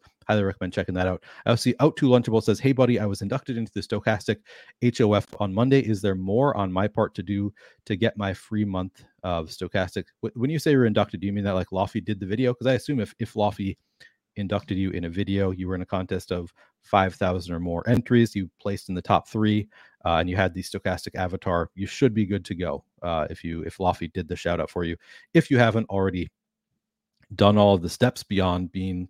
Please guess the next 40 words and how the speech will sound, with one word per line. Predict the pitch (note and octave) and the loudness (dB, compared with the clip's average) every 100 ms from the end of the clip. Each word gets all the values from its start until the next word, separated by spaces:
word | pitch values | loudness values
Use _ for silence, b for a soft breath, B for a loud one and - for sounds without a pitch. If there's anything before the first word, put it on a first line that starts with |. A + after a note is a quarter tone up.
| _ | _
top | F#2+ E2+ | -4 -4
three, | - F#2+ F#2+ F2+ _ B B B | -6 -6 -6 -6 _ B B B
uh, | F2 E2 | -2 -2
in | |
a | E2+ | -2
contest | F#2 F2 - | -2 -2 -4
of | E2 | -2
five | F2 E2+ | -2 0
thousand | F2 D#2+ | -4 -4
more, | F#2 E2+ | -4 -2
then, | E2+ D#2+ D2+ | -2 -4 -6
yeah, | D2+ | -4
make | F#2+ | -4
sure | - G#2+ | 0 2
that | |
you | G2 F#2+ | 2 0
have | G2 G#2 | 0 0
the | G2 | -2
Stokastic | - G2 G#2 G2 A2 | -6 -4 -4 -2 0
avatar | B2 A#2+ A#2+ B2 A#2 - b b - | 0 2 4 4 4 0 b b -4
in | G#2+ | -2
your | F#2+ | -2
screenshot, | F2+ - A2 G2+ - G2 - | -4 0 2 2 4 4 4
tweet | - B2 | 2 4
it | G#2 | 4
out | G2 F2+ - | 2 -2 -6
to | G2 F#2+ | -6 -2
at | F#2+ - | -4 -4
Stoka-, | - G#2+ F#2 - - _ - | -8 -4 -4 -4 -14 _ -8
at | - C3 | -2 -2
Stokastic | - A2+ A2 G#2 G#2+ | -2 -2 -2 -2 -6
H | G#2+ G2+ | -6 -6
O | G2 | -4
F | F2+ E2+ _ b b b | -4 -6 _ b b b
on | - D#2 | -8 -8
Twitter. | D2+ A2+ G2 F2+ - b b b _ | -2 0 2 0 -4 b b b _
Um, | F#2 E2 D#2 D2 D2 _ _ - | -2 0 -2 -6 -12 _ _ -16
and | E2 | -10
then, | D#2+ D#2 D2+ - | -8 -8 -10 -12
uh, | E2 D#2 D2+ | -4 -2 -2